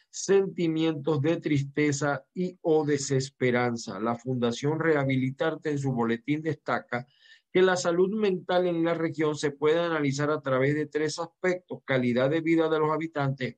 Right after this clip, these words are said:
mala, accesabil-, accesibilidad a los psicofármacos,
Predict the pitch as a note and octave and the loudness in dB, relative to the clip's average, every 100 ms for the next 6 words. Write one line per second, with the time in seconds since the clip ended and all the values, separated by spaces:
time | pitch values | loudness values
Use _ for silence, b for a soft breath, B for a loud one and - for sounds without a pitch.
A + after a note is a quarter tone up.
0 | - G2 A2 G#2+ G#2 F#2+ G2 _ b b | -12 -6 -4 -4 -4 -4 -6 _ b b
1 | b b - D3+ C#3+ D#3 C#3 - D3 C3+ | b b -4 -4 -2 -2 -4 -4 -2 2
2 | C#3 C#3 C3+ C#3 C#3 - D3 C#3 - C#3 | 2 2 -2 -2 -2 -2 0 0 -2 -2
3 | C3+ C3+ C3 C3+ D3 F#3 - _ C#3 C#3+ | 0 2 2 2 2 0 -4 _ -2 0
4 | C3+ C#3 - - E3+ - D#3+ D#3+ E3 C#3 | 0 -2 -10 -8 -6 -4 -4 0 0 0
5 | C#3 C#3 D3+ D3 | -2 -4 -4 -4